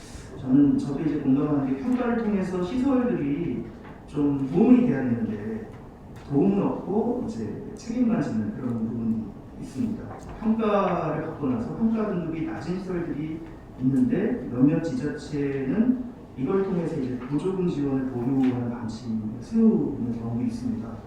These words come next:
어, 이건 뭐 시설 평가의 취지를 무색하게 만드는 태도죠. 그래서,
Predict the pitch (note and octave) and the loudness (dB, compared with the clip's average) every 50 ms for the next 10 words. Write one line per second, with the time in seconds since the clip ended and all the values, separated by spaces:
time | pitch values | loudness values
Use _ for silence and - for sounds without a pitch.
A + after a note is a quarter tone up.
0 | - - - - - - - - - - A#2 A#2 A#2 B2 D3 F3 F3+ D#3+ C3 B2 | -16 -18 -18 -18 -18 -18 -18 -18 -14 -10 -8 -4 -2 -2 0 0 2 2 2 2
1 | A#2+ A#2+ A#2+ - - A3 A3+ G#3+ - A3+ G#3+ G3+ F3+ F3+ E3+ E3 - A3+ A3 G3+ | 2 0 0 0 2 4 4 4 4 4 2 2 2 0 0 -2 -2 -2 -2 -2
2 | F#3+ F#3+ F3+ F3 F3 E3 D#3+ C#3 B2+ - - - B2+ C3 F3 E3 - E3+ D#3 C#3+ | -2 -2 -2 -2 -2 -2 -4 -4 -6 -6 -8 -8 -6 -4 -4 -2 -2 -2 -2 0
3 | C#3 B2+ A2+ G#2+ G#2+ G#2+ A2 A2 A2+ - - E3+ - B2+ G#2+ G#2+ G#2 G2+ G#2 - | 0 0 0 0 -2 -4 -4 -4 -6 -6 -6 -8 -8 -8 -8 -8 -10 -12 -12 -12
4 | - - - A2+ A2 | -14 -14 -12 -12 -10